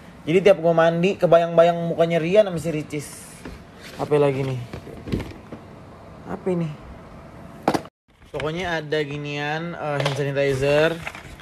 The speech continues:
Ada ya kayak lip cream gitu.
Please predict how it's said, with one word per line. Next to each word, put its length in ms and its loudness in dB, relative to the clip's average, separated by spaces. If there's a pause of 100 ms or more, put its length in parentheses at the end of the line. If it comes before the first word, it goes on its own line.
(460)
Ada 720 0 (4000)
ya 160 -2
kayak 280 2
lip 200 -2
cream 320 -2
gitu. 480 2